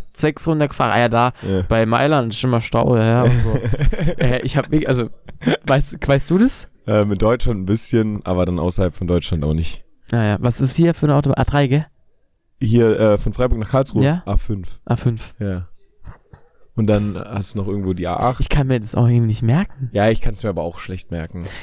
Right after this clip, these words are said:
Speaker 1: Es gibt, das ist generell so, es gibt manche Sachen, wo ich immer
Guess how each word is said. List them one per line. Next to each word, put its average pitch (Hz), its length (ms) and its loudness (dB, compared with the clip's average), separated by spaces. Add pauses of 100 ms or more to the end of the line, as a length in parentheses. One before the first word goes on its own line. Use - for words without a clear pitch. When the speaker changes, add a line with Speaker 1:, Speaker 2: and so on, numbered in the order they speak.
Speaker 1:
Es - 100 -2
gibt, - 300 -4 (220)
das 120 160 0
ist 143 180 0
generell 135 360 2
so, 123 60 4
es 107 120 -2
gibt - 160 -6
manche 131 360 -2
Sachen, 131 540 -4 (480)
wo 120 140 2
ich - 200 -4 (240)
immer 180 360 0